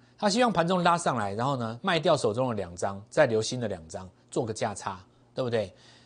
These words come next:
但你做价差有几个问题啊？你如果短线做到这个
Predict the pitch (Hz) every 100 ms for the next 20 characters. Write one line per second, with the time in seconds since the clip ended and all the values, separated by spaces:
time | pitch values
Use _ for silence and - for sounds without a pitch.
0 | - 277 214 277 262 247 233 226 220 -
1 | 147 175 113 120 160 151 92 90 90 98
2 | 120 - 147 139 117 185 156 170 156 151
3 | 139